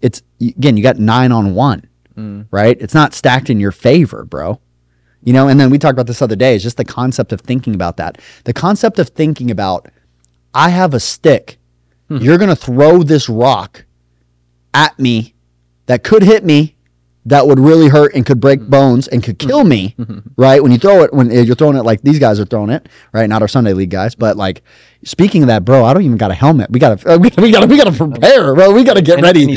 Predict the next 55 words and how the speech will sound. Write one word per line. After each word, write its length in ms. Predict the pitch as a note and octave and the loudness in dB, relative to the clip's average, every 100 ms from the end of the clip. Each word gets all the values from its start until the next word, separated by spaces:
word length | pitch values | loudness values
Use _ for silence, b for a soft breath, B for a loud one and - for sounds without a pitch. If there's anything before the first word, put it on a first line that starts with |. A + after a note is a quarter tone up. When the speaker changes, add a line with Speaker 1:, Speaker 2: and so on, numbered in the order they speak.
| A2+ | -6
Speaker 2:
sponsors 420 | C3 C3+ B2+ A2+ | -8 -10 -8 -8
out 140 | A2+ G#2+ | -6 -6
there, 160 | F3 | -6
Speaker 1:
We 80 | G#3+ | -2
gotta 220 | A3+ G3 | 2 2
Speaker 2:
you 40 | D#3+ | 2
Speaker 1:
get 100 | D3+ | 0
Speaker 2:
know, 60 | |
Speaker 1:
ready. 200 | E3+ F3+ | 2 4
I 80 | D#3+ F#3 | 4 2
gotta 20 | |
Speaker 2:
trying 80 | D#3 | 2
to 40 | |
Speaker 1:
get, 80 | D3 | 2
Speaker 2:
go 60 | A#2+ | 2
Speaker 1:
I 60 | |
gotta 120 | F#3+ E3 | 2 2
get 120 | D3+ | 0
my 100 | C#3+ | 0
Speaker 2:
Fantilli. 60 | C#3+ | 2
Speaker 1:
major 220 | E3 D#3+ | 2 2
league 140 | D3+ | 2
helmets 340 | C3+ F#3+ F#3 B2 | 2 2 0 0
back 260 | C3 A2+ | 0 0
right. 280 | A2+ G#2+ F2+ - B B | 0 -2 -4 -12 B B
Um, 520 | D3 C#3 B2+ A#2+ G#2+ G#2+ | 0 2 2 0 -2 -4
I 100 | D3+ | 0
gotta 80 | D3 | 2
go 80 | |
out 80 | C#3 | 4
there 80 | C#3+ | 2
with 160 | A#2+ A#2+ | 0 0
one 240 | C#3+ E3 | 0 0
flat, 260 | C#3+ A2+ G2 | 2 0 2
baby. 340 | A2 C3 C3 | 0 0 -4
Speaker 2:
C 200 | - - B2+ | -12 -8 -2
Speaker 1:
Um, 180 | D3 C#3 | 0 0
Speaker 2:
flat. 240 | D3 - _ _ _ _ _ _ _ | -2 -6 _ _ _ _ _ _ _
Speaker 1:
um, 420 | B2+ C3 A#2 A2 - | -2 0 0 -2 -2
yeah, 320 | C3+ C#3+ G#2+ - | 0 0 0 -4
and 200 | C#3 D3 | -2 0
so, 160 | - C3+ | 2 2
like, 240 | A#2+ A#2+ | 2 0
just 180 | G#2+ A#2+ | -2 -8
keeping 340 | - F#3 F#3 D3 | -6 -4 -4 -2
that, 320 | C#3 B2 - _ - | -2 -2 -6 _ -6
um, 280 | A2 G#2 | -6 -4
just 200 | G#2 A#2 | -6 -8
keeping 320 | - F3+ F#3+ C#3 | -6 -4 -2 0
that 140 | B2+ | 0
in 100 | A2+ G2 | -2 -2
mind, 380 | A#2 C#3+ F#2+ F#2+ | -2 -2 -2 -2
right? 220 | G2 G2+ | -2 -2
That, 160 | G2+ A2+ | -2 -2
like, 280 | G2+ F#2+ | -2 -4